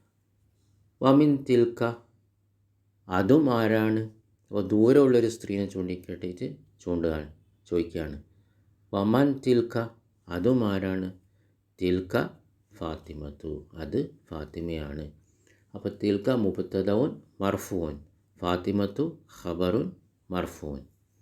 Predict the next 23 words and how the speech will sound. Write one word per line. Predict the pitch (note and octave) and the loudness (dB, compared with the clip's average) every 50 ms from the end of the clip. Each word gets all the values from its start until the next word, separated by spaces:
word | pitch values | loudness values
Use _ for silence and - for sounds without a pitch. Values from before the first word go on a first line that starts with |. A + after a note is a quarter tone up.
| _ _ _ _ _ _ _ _ _ _ _ _ _ _ _ _ _ _ _ _ _ _ _ _ _ - | _ _ _ _ _ _ _ _ _ _ _ _ _ _ _ _ _ _ _ _ _ _ _ _ _ -12
അപ്പോൾ | G#2 F#2+ A2 G#2+ G#2+ - | -8 -4 -4 -4 -2 0
തിൽക്ക | G#2 G#2+ G#2+ G#2 G#2+ - C3+ C#3 E3 F#3 - - _ _ _ _ _ _ _ _ _ _ _ _ _ _ _ _ _ - | 0 2 2 2 0 0 0 0 0 0 -6 -18 _ _ _ _ _ _ _ _ _ _ _ _ _ _ _ _ _ -8
എന്തുകൊണ്ടാണ് | A2 G#2+ A2 A2 A2 A2 A2+ G#2 G2+ | -4 0 2 2 2 2 2 0 0
മർഫൂ | G2 F#2+ - - - A2+ A2+ | 0 -2 -4 -4 -2 0 0
എന്ന് | A2 A2+ | 2 2
പറഞ്ഞ | A2 G#2+ G#2 G#2 G#2+ G#2+ G#2 G#2+ - _ _ _ - F#2+ | 0 0 -2 -2 -4 -4 -6 -8 -14 _ _ _ -8 -6
മുബത്തദ | F2+ E2 F2+ F2+ F2+ F#2 F#2+ F#2+ G2+ G2 | -6 -4 -4 -4 -2 -2 -2 0 0 0
ആയതുകൊണ്ട്. | F2+ E2 D#2 D2+ D2+ D2+ D2 C#2+ - - _ _ _ _ | -2 -2 -4 -4 -6 -6 -8 -10 -14 -16 _ _ _ _
പക്ഷേ | _ _ _ - G#2+ | _ _ _ -8 -4
ഇവിടെ | G#2+ G#2 G#2 G#2 G#2 | 0 0 0 0 0
തിൽക്കക്ക് | - G#2 G2+ G2 - A2+ G#2 - A#2 A2+ A2+ A2+ | -2 -2 -2 -2 0 -2 -2 0 2 0 2 0
മർഫൂവിൻ്റെ | A2 G#2+ G2+ G2 G2 - A#2 A#2 A#2 A2+ G2+ | 0 -2 -2 -2 -2 -2 -2 -2 0 0 0
അടയാളമുണ്ടോ? | F#2 G2 G#2 G#2 G2+ F#2+ F2 E2 D#2+ D#2 D2+ D#2 - _ - | 0 0 0 2 2 0 0 -2 -4 -8 -10 -12 -16 _ -10
ഇല്ല, | F2+ F2+ F2 E2 D#2+ D#2+ - - | -6 -6 -6 -6 -8 -10 -10 -8
അവസാനം | F2+ F2+ F2+ F2+ - G2+ G2+ G#2 G#2+ G#2 | -6 -6 -6 -6 -6 -6 -4 -4 -4 -4
ഫത്ഹാണ് | - G2 F2 - - F#2+ F#2+ F#2 E2 D#2 D#2 D#2 - - | -4 -6 -6 -6 -6 -6 -6 -6 -6 -6 -10 -12 -14 -8
ക. | - G2 F#2 - - _ _ _ _ _ _ _ _ _ _ _ _ _ - | -6 -6 -6 -8 -10 _ _ _ _ _ _ _ _ _ _ _ _ _ -14
അപ്പം | F#2+ - - A2 G#2+ | -10 -6 -4 -2 0
മബ്നിയുൻ | G2+ F#2+ F2+ F2 F#2+ F#2+ G#2+ A2 A2+ G#2+ G2 | 0 0 0 0 0 0 2 2 2 2 2
അല | F#2 F#2 F#2+ G2 G2+ - | 0 0 0 -2 -4 -6
ഫത്ത്, | - G2+ F2 - - F2+ D#2 D#2 - - _ | -6 -8 -8 -6 -8 -10 -12 -12 -14 -18 _
ഫത്തുവിന്മേൽ | - F2 F2+ - - C3 B2+ B2 A2+ A2 G#2+ G#2+ A2 A#2 A2 | -8 -8 -8 -4 0 0 2 2 2 0 0 0 -2 -2 -2
മബ്നിയാണ്. | F2+ E2+ D#2+ E2+ E2 E2 D#2+ D#2 D2+ C#2+ D2 D#2 E2 | -4 -4 -4 -4 -6 -6 -8 -8 -10 -10 -10 -10 -10